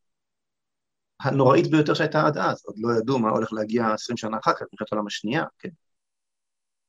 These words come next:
ואז, אחרי שהמלחמה הזאת נגמרת,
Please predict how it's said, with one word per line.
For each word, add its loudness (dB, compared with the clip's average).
ואז, 2
אחרי 0
שהמלחמה 0
הזאת 2
נגמרת, -8